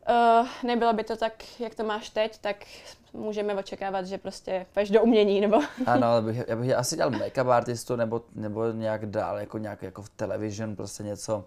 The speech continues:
Speaker 2: něco tady s tím jako showbiznisem, nebo s krásou, prostě to jsou taky jako moje hlavní
Speaker 1: Mhm.
Speaker 2: věci.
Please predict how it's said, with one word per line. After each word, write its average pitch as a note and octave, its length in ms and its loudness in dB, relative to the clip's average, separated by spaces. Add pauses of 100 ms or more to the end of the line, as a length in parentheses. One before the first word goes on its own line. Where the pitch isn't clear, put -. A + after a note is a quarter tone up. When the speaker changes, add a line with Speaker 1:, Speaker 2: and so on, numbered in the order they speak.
(640)
Speaker 2:
něco G#2+ 380 -6
tady G#2 220 -2
s - 100 -12
tím G#2+ 160 -8
jako G2+ 200 -10
showbiznisem, G#2 800 -6
nebo G#2 260 -4
s - 100 -12
krásou, A2 640 -2
prostě G#2 200 -12
to G#2+ 100 -16
jsou A2+ 80 -12
taky G2+ 160 -12
jako G2 120 -12
moje G#2 280 -6
hlavní G2 520 -10 (200)
Speaker 1:
Mhm. G3+ 280 -10 (300)
Speaker 2:
věci. F#2+ 440 -8